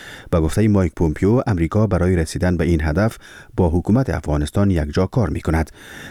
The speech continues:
در خبرنامه ارگ ریاست جمهوری آمده است که رئیس جمهور غنی در این نشست ویدیویی با وزیر خارجه امریکا، رهنمود حکومت افغانستان برای صلح و ثبات دائمی در این کشور را شریک ساخت. در ادامه آمده که رئیس جمهور افغانستان به مایک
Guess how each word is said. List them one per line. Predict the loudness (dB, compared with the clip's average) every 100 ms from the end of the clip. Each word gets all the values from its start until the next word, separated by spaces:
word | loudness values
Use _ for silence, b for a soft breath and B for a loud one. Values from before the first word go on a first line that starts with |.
| B
در | -2
خبرنامه | 0 0 0 2 2 2
ارگ | 0 0 0
ریاست | 0 0 0
جمهوری | -2 0 0 2 2 2
آمده | 0 2
است | 0 0
که | 0 0
رئیس | 0 -2
جمهور | -2 0 0
غنی | 2 2 2 0 B B B
در | 0
این | 2
نشست | 0 0 -2 0
ویدیویی | 0 0 0 0 2 2 2
با | 2
وزیر | 2 2 0
خارجه | 0 0 0 0
امریکا، | 0 0 0 0 0 -4 B B B
رهنمود | -2 0 2 2 2
حکومت | 0 0 0 0
افغانستان | -2 -2 -2 0 0 0
برای | 2 0 -2
صلح | -2 0
و | 2 0
ثبات | 0 -2 0 0
دائمی | 0 0 2 2 2 0 -2 -2
در |
این | 0
کشور | -2 -4 0 0
را | 2
شریک | 0 0 0 -2
ساخت. | -4 -4 -8 -16 B B B B B
در | 0 2
ادامه | 2 2 2 0
آمده | 0 0 0
که | 0 0 2
رئیس | 0 -2
جمهور | 0 2 2 0
افغانستان | -2 0 0 0 0 2
به | 0
مایک | 0 0